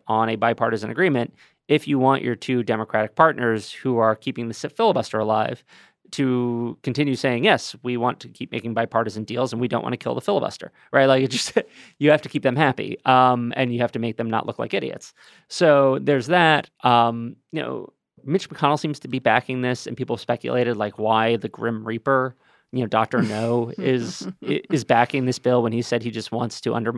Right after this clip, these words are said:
Speaker 1: you know, basically make Biden a one-term president. Um,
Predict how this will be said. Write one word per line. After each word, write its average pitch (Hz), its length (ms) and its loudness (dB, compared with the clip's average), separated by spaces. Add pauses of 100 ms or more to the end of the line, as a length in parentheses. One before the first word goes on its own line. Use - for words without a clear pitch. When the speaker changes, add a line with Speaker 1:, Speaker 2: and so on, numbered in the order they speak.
Speaker 1:
you 135 100 -4
know, 110 200 -8 (340)
basically 107 560 -12
make 110 180 -12 (120)
Biden 113 280 -10
a 113 40 -2
one-term 117 400 -6
president. 123 480 -2 (500)
Um, 127 420 4